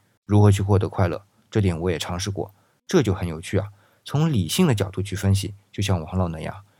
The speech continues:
应该不难获得总体的体验是快乐和痛苦相互抵消而归于零这样一个结果，但往往就像那句“失败是成功之母”一样，我们的失败是为了找到一个成功的基点，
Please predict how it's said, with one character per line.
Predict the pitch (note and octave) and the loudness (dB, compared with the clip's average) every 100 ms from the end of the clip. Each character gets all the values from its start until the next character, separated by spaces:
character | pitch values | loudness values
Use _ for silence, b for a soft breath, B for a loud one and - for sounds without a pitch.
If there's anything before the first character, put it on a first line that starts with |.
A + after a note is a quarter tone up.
| _ | _
应 | E3 F3 | -2 2
该 | E3 | 2
不 | - A#3 | 2 2
难 | A#2+ E2 | 2 0
获 | - G2+ | 2 2
得 | E2 | 2
总 | D2+ - F#2 C3+ | -4 -2 0 0
体 | - G2 | 0 -2
的 | F2 | -4
体 | - E2 | -6 -6
验 | E2 A#1+ | -6 -6
是 | - G2+ | -8 -8
快 | G2 - C3 | -4 2 2
乐 | F2 | 2
和 | F2 | -4
痛 | F2+ A#2+ | -6 -6
苦 | G2+ A#2 | -6 -8
相 | - A#2 | -2 -2
互 | A#2 G2 | 0 -2
抵 | F#2 | -4
消 | - F#2 G2 B B | -2 -2 -4 B B
而 | - F2+ | -6 -2
归 | G2 G2 D3 | -2 0 0
于 | D3 G2 F2+ | 0 -2 -4
零 | F2 D#2+ F2 | -4 -4 -4
这 | G2+ | 0
样 | A2+ E2+ | 0 -2
一 | |
个 | - | -6
结 | G2+ E2 | -4 -4
果， | G2 - - b b - | -4 -6 -10 b b 0
但 | A2 | 2
往 | F2+ A2+ E3+ | 4 4 4
往 | F#2+ - _ | 0 -6 _
就 | - G2 | -2 2
像 | G2 | 4
那 | G2 | 4
句 | G2+ G#2 | 2 -4
“失 | - - D#3 | -10 -6 -2
败 | D#3+ A2 | 0 0
是 | F#2+ G2 | 0 -4
成 | G2+ | 0
功 | A2+ | 0
之 | A2 C#3 | 0 0
母” | G2 D#2+ | -2 -2
一 | F2 | -4
样， | E2+ b b b | -4 b b b
我 | A2 G2 | 4 6
们 | F2 | 6
的 | - C3+ | 2 0
失 | - | 0
败 | C#3 F#2+ - b b | 0 0 -2 b b
是 | - D#3 | -4 0
为 | D3 | 4
了 | G#2+ | 4
找 | G2 G2 - | 4 2 0
到 | A2 | 0
一 | G#2 | 2
个 | G2 | 0
成 | G2 F2+ | -2 -4
功 | A#2 | -2
的 | A#2+ | -2
基 | G2+ D#3+ | -2 -2
点， | A2+ | -2